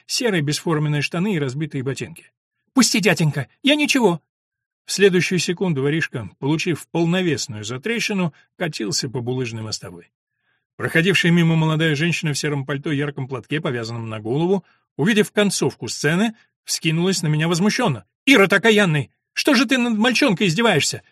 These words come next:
Креста на тебе нет!» Молодой парень, одетый в папаху и тулуп, сидевший на телеге, стоявшую у обочины, неожиданно вступился за меня. «Чего разоралась, молотка? Это ему за дело. Крысёныш хотел у господина кошелёк спереть».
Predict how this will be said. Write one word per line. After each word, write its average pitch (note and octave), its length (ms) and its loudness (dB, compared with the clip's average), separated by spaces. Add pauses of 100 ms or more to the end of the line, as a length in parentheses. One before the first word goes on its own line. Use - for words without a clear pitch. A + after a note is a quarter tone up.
(140)
Креста C4+ 460 4
на F#3+ 100 6
тебе G#3 260 4
нет!» F#3 300 0 (540)
Молодой C#3 320 2
парень, F3 300 2
одетый E3 280 0
в - 60 -8
папаху D#3 400 -2
и C#3+ 40 -4
тулуп, F3 260 -4
сидевший B2 420 -6
на A#2+ 60 -10
телеге, D3+ 300 -6
стоявшую A#2 460 -6
у B2 40 -4
обочины, G3+ 380 -2
неожиданно G3 480 -2
вступился F#3 560 -4
за G#2+ 120 -8
меня. F#2+ 280 -14 (480)
«Чего D#3+ 260 2
разоралась, F3+ 600 4
молотка? D#3+ 580 0 (320)
Это F#3+ 200 2
ему G#3+ 120 4
за G3+ 180 4
дело. F3+ 280 4
Крысёныш F#3+ 520 2
хотел G#3+ 300 4
у F3 60 4
господина F#3+ 480 2
кошелёк G#3 400 2
спереть». C3+ 420 -2